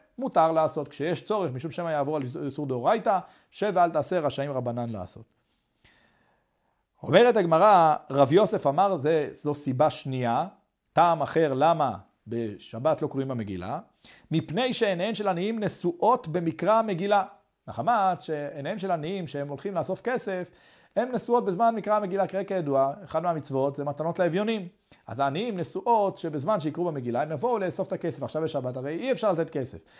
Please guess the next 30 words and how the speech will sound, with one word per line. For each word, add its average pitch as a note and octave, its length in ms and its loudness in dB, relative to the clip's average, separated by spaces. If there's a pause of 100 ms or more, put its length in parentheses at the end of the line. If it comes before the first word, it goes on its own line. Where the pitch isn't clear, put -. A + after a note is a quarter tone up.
(200)
כמובן E3 480 4 (240)
שאפשר C#3+ 260 -4
גם D3+ 120 -2
להביא C#3+ 260 2
פירות D3+ 360 2
ואוכל E3 320 2
וכדומה, D#3+ 340 0
אבל C3 180 0
עיקר D#3+ 320 4
המצווה D#3+ 520 2 (140)
זה E3+ 80 -2
בכסף, F#3+ 580 0
מצלצלים, F3+ 600 0
ואסור E3+ 280 0
לטלטל D#3+ 240 0
את C#3+ 60 -2
זה D3 60 -2
בשבת, A#2 500 -6 (320)
ולכן G3 480 2 (1000)
לא F3+ 120 6
קוראים F#3 240 2
מגילה, F#3+ 280 2
כי E3 80 -4
אנחנו E3+ 220 -2
דואגים E3+ 320 0
לעניים, D3+ 440 0
לא E3 100 -2
קוראים D#3+ 220 -6
מגילה C#3 220 -2
בשבת. B2 340 -8